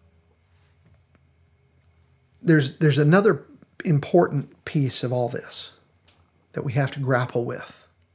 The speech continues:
okay? Because later on, after Jesus' death and resurrection, Jesus' followers, Christians, you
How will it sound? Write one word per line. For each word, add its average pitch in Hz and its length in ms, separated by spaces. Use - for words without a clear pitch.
okay? 139 420
Because 139 300
later 180 400
on, 156 460
after 214 460
Jesus' 170 420
death 170 300
and 139 120
resurrection, 139 840
Jesus' 175 640
followers, - 880
Christians, - 760
you 202 480